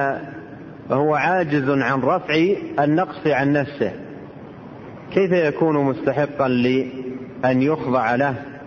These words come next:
وأن يقبل عليه بالعبادة والطاعة؟ ولهذا من، من طرائق القرآن،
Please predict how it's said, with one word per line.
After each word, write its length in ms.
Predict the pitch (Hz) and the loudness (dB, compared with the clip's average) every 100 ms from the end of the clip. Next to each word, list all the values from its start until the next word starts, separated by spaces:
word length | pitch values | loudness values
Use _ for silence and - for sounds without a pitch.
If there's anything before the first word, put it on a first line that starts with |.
| - - - | -16 -16 -2
وأن 180 | 120 123 | 2 2
يقبل 380 | 147 151 135 123 | 2 2 2 2
عليه 460 | 110 120 139 131 101 - 104 | 2 2 2 2 -2 -6 -2
بالعبادة 840 | 123 113 113 139 131 123 127 117 | 2 2 2 2 2 0 2 0
والطاعة؟ 540 | 113 - 135 113 92 - - - - - - - - - - - - - - - - - - | 0 0 0 0 -4 -8 -18 -18 -18 -18 -18 -18 -18 -18 -18 -18 -18 -18 -18 -18 -18 -18 -6
ولهذا 760 | 117 131 139 160 170 147 156 175 - - - - - - - - - - - - - - - - | 0 2 4 4 2 2 2 -2 -6 -14 -14 -16 -18 -18 -18 -18 -18 -16 -16 -16 -16 -16 -16 -2
من، 480 | 123 151 156 160 156 | 2 4 2 2 2
من 160 | 147 139 | 2 2
طرائق 500 | 143 160 175 147 151 | 2 2 2 2 0
القرآن، 640 | 127 135 147 139 113 110 | 0 2 2 2 2 0